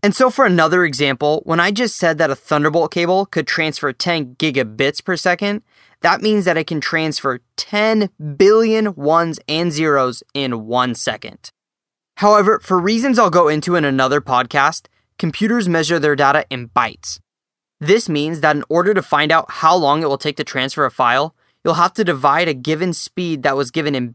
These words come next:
bits by eight in order to convert it into bytes. So if my hard drive has a speed of eight hundred megabits per second, that really translates to only one hundred megabytes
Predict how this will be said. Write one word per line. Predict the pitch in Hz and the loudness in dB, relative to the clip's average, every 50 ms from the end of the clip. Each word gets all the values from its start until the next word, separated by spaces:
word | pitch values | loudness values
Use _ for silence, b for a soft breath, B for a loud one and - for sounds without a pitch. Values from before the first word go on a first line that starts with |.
| _ | _
bits | - 226 202 147 - - - - - - _ _ _ - | 0 2 2 0 -2 -6 -10 -10 -10 -12 _ _ _ 0
by | - 135 127 - - | 0 0 0 0 -2
eight | - 185 165 147 110 - | -2 -2 -2 -2 -6 -6
in | - 147 151 | -4 -2 0
order | 147 143 139 131 | 0 0 0 -2
to | 120 - | -6 -6
convert | - 139 135 131 139 139 | -6 -4 0 0 0 0
it | 139 110 | 0 -2
into | 135 120 113 | -4 -6 -6
bytes. | 110 _ - 127 123 120 - - - - - - _ _ _ _ _ _ _ _ _ _ - | -6 _ -2 -2 -2 -2 -6 -12 -12 -10 -10 -10 _ _ _ _ _ _ _ _ _ _ -8
So | - - 208 196 | 0 2 4 4
if | 180 156 | 4 4
my | 156 175 196 - | 4 4 4 4
hard | 190 165 160 156 147 143 | 4 2 2 2 2 2
drive | 165 165 175 170 | 2 2 2 0
has | 180 175 147 | 0 -2 -2
a | 143 | -2
speed | - - - - 175 165 160 139 | -6 -6 -8 -8 -6 -4 -2 -2
of | 139 123 - _ | -2 -2 -4 _
eight | - 160 180 175 | -6 -4 -4 -2
hundred | - 190 185 165 160 147 | -2 -2 0 0 0 0
megabits | 147 151 151 135 135 123 113 - 131 151 - - - | 0 -2 0 -2 -2 -4 -2 -4 -4 -4 -4 -8 -8
per | - 196 175 | -4 -4 -4
second, | - - 185 180 - 208 214 214 226 _ _ _ _ _ _ _ - | 0 0 -2 0 0 -4 -4 -4 -8 _ _ _ _ _ _ _ 0
that | - 170 160 - | 2 2 2 2
really | 151 165 190 208 220 | 2 2 2 2 2
translates | 196 - - 208 196 202 190 208 214 208 202 - - _ - | 0 0 -2 0 0 0 0 0 0 0 -2 -4 -16 _ -12
to | - 175 - | -10 -6 -2
only | 175 180 185 180 175 170 151 | 0 0 0 0 0 -2 -4
one | 147 143 147 165 170 | -4 -2 0 0 0
hundred | 170 185 175 170 165 | 0 0 -2 -2 0
megabytes | 156 156 156 135 139 123 117 - - - - 147 117 - - - | 0 0 0 0 -2 -4 -4 0 2 2 2 2 -2 -6 -10 -16